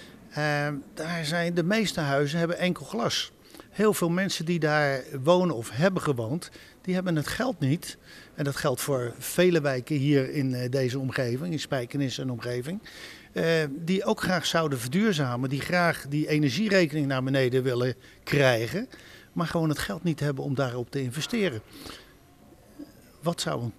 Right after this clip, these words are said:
klimaatburgemeester, misschien jouw opvolger, eh, kunnen doen om te bewerkstelligen dat daar gelden voor vrijgemaakt kunnen worden?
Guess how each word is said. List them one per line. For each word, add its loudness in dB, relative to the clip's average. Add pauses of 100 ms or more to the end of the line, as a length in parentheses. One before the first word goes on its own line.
(160)
klimaatburgemeester, -2
misschien -8
jouw -10
opvolger, 0 (540)
eh, -4 (180)
kunnen 2
doen 4 (140)
om 0 (160)
te 0
bewerkstelligen 4
dat -2
daar -2
gelden -2
voor 0
vrijgemaakt 0
kunnen 2
worden? -2